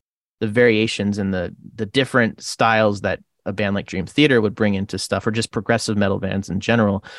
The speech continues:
Um, and so that was a combination of kinda just creating a whole E P built around that idea, and then just having individual songs instead.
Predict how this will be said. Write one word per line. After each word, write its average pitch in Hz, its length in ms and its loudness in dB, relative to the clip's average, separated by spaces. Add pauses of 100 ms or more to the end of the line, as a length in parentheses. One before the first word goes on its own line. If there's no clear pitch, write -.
(400)
Um, 101 380 2
and 110 100 -4
so - 140 -2
that 110 160 4
was 123 120 0
a 120 40 -2
combination 107 600 2
of 95 100 -4
kinda 98 260 -2
just 95 240 -8
creating 113 300 2
a 104 40 0
whole 110 240 2
E 104 120 -2
P 101 260 -2
built 98 300 -2
around 95 520 -4 (680)
that 107 220 2
idea, 98 600 0
and 98 180 0
then 98 120 2
just 98 160 -4
having 98 300 -4
individual 98 460 -2
songs 82 440 -4
instead. 82 500 -6